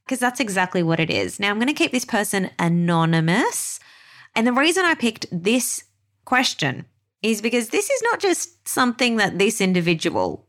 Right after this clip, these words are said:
is going through or dealing with or feeling stuck on.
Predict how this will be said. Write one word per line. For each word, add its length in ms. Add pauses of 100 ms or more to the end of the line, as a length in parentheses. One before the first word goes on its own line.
is 140
going 480
through 320 (100)
or 140
dealing 360
with 420
or 80
feeling 360
stuck 600 (240)
on. 420